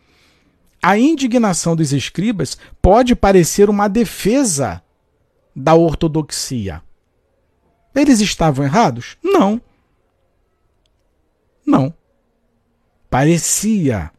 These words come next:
tá? Mas, na verdade, visa salvaguardar a economia. Tudo é o dinheiro. E é isso que você precisa aprender. Que tudo é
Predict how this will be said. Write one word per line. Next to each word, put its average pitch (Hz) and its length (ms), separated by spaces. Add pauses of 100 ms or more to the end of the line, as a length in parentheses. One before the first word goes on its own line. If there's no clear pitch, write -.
(800)
tá? 147 300 (300)
Mas, 208 360
na 131 160
verdade, 156 800 (680)
visa 240 880
salvaguardar 175 1200 (240)
a 151 180
economia. 139 680 (600)
Tudo 226 540 (180)
é 160 240 (100)
o 147 80
dinheiro. 127 380 (1400)
E 135 100
é 120 40
isso 123 320
que 165 100
você 156 80
precisa 139 380
aprender. 107 340 (1080)
Que 147 160
tudo 156 760 (160)
é 117 240